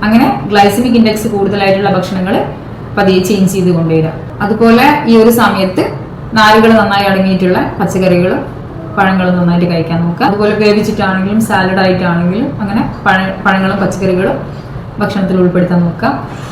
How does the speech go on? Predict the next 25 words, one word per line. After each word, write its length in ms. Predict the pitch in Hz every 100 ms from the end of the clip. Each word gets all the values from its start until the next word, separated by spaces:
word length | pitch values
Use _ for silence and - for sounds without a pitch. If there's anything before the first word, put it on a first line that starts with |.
| - - -
മൂന്ന് 300 | 220 240 269
തരത്തിലുള്ള 420 | 247 214 208 214 208
ഫാറ്റ് 460 | - 190 190 190
ആണുള്ളത്. 340 | 180 170 175 175 -
ട്രാൻസ് 320 | 202 190 185
ഫാറ്റ്, 340 | 202 196 190 - - - - 196
അൺസാച്ചുറേറ്റഡ് 560 | 185 202 185 190 208
ഫാറ്റ്, 560 | 202 196 196 - - - - -
സാച്ചുറേറ്റഡ് 460 | 262 233 202 175
ഫാറ്റ്. 540 | 165 - - - - 233
ഇതിൽ 180 | 269 294
അൺസാച്ചുറേറ്റഡ് 760 | 240 247 269 233 233 240 240
ഫാറ്റ് 340 | 220 208 202 214
ആണ് 200 | 202 202
നമുക്ക് 400 | 214 208 - - - -
ശരീരത്തിന് 420 | 214 190 180 190
നല്ലത്. 500 | 180 165 165 - -
അൺസാച്ചുറേറ്റഡ് 600 | 220 262 254 233 247 226
ആയിട്ടുള്ള, 440 | 220 190 202 220 - - - - -
ആ, 140 | 196
ഫാറ്റ് 720 | - 226 208 214 226 208 - -
ഭക്ഷണത്തിൽ 460 | 180 - 180 180
ഉൾപ്പെടുത്താൻ 500 | 170 170 180 170 165
നോക്കുക. 280 | 160 151 160 - - - - - -
ഫാറ്റ്, 680 | - 220 240 - 285 277